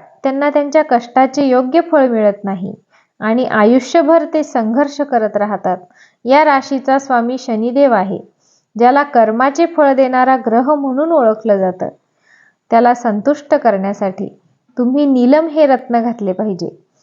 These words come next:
ही अंगठी चांदीमध्ये बनवून घ्यावी आणि मध्यमा या बोटात घालावी, म्हणजे मधल्या बोटात घालावी. कुंभ रास. कुंभ राशीचा स्वामी देखील शनिदेव आहे,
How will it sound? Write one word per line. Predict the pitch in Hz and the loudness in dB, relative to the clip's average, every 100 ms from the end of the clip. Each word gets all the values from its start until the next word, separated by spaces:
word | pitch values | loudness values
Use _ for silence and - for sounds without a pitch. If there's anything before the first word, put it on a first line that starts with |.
| _ _ _ - | _ _ _ 0
ही | |
अंगठी | 349 339 339 349 | 2 2 0 0
चांदीमध्ये | 339 233 240 311 359 339 | 2 0 0 2 2 2
बनवून | 294 277 262 240 | 2 0 -2 -2
घ्यावी | 233 185 185 - - | 0 -2 -4 -10 -6
आणि | 240 277 | -4 -2
मध्यमा | 262 220 185 262 277 320 | 0 0 2 0 2 4
या | 320 | 4
बोटात | 294 247 233 220 208 | 2 0 0 -2 -2
घालावी, | 214 202 185 - _ _ _ _ - _ | -6 -6 -6 -10 _ _ _ _ -20 _
म्हणजे | 214 240 247 311 | -2 0 2 2
मधल्या | 294 233 202 247 | 4 2 2 2
बोटात | 294 247 220 | 2 2 0
घालावी. | 196 190 190 175 - - _ _ _ _ _ _ _ _ | -2 -6 -6 -6 -10 -16 _ _ _ _ _ _ _ _
कुंभ | 294 311 320 | 0 2 4
रास. | 285 196 - - _ _ | 4 2 -2 -12 _ _
कुंभ | 262 254 277 | -4 0 2
राशीचा | 285 233 233 233 254 | 2 2 -2 -2 -2
स्वामी | 254 240 214 233 | 0 0 0 0
देखील | 233 240 302 403 | -2 -2 0 -2
शनिदेव | 392 311 262 214 196 | 0 0 2 2 2
आहे, | 180 185 | 2 -2